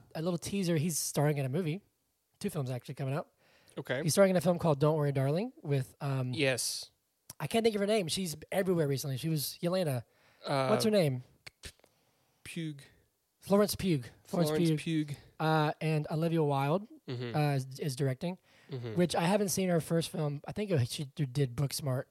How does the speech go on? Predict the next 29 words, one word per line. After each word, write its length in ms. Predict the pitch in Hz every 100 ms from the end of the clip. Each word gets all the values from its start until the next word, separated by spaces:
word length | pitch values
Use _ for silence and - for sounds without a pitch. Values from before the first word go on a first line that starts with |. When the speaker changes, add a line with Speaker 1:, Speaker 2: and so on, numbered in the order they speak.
| _ _ _ _ _ _ _ -
Speaker 1:
But 140 | 151
she 100 | 214
did 120 | 214
some 120 | 208
film 180 | 160 175
that 140 | 147 139
was, 140 | 127
like, 140 | 131
critically 320 | - 156 143 135
acclaimed. 440 | - 135 123 127 143
Speaker 2:
Mm-hmm. 720 | 127 123 - - _ _ 151
Speaker 1:
Um, 380 | 139 131 123 120 _ _ - _ _ _ -
and 100 | 151
there's 140 | 165
this 160 | 151 185
little 160 | 185
teaser. 580 | 156 - 196 175 180 175 -
It's 180 | 160 202
only, 140 | 196
like, 200 | 151 135 - _
four 180 | 156 147
or 40 |
five 180 | 139 123
shots, 520 | - 131 123 - - - _ _
uh, 240 | 131 131
but 80 | 131
it 20 | 180
looks 140 | 294
interesting. 440 | 294 240 - 120